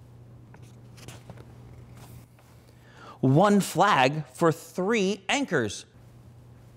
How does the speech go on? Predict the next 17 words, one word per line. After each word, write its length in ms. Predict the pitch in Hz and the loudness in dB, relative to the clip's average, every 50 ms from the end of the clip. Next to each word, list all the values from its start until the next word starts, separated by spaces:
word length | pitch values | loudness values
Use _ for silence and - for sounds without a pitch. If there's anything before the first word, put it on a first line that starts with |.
| - - - - - - - - - - - - - - - - - - - - | -20 -20 -20 -20 -20 -20 -20 -20 -20 -20 -20 -20 -20 -20 -20 -20 -20 -20 -20 -18
You 60 | 80 | -14
ready? 260 | 78 101 147 170 170 - - _ _ | -10 -10 -10 -10 -10 -14 -20 _ _
Swap! 520 | - - - - 262 254 - - 190 - - - - _ _ _ _ _ _ - - - - - - | -6 0 2 4 4 4 2 0 -6 -8 -8 -18 -20 _ _ _ _ _ _ -20 -20 -20 -20 -12 -4
And 160 | - 117 131 | -2 0 0
so 460 | - - - 202 180 156 151 151 151 - - - _ _ _ _ _ _ - | 0 2 2 4 6 6 4 4 0 -4 -14 -20 _ _ _ _ _ _ -2
the 100 | 175 165 | 2 2
lady 220 | 185 185 165 165 | 2 2 2 0
blacksmith 580 | 147 170 208 226 247 - - - 160 160 156 - | 0 0 0 0 0 -4 -4 -4 -4 -4 -4 -4
is 200 | - 160 156 175 | -6 -6 -4 -4
using 240 | 196 185 175 190 185 | -4 -4 -2 -2 -2
one 160 | 170 170 170 | 0 -2 0
of 80 | 165 160 | 0 -2
the 60 | 156 | -2
flags 520 | - - 240 262 226 175 170 175 185 - - - _ | 0 0 2 2 4 2 2 0 -4 -10 -14 -8 _
as 160 | 170 175 180 | -6 -4 -4
an 100 | 208 - | -4 -4
apron. 460 | - 285 285 - 208 151 123 113 101 | -4 -6 -6 -2 -2 0 0 -2 -4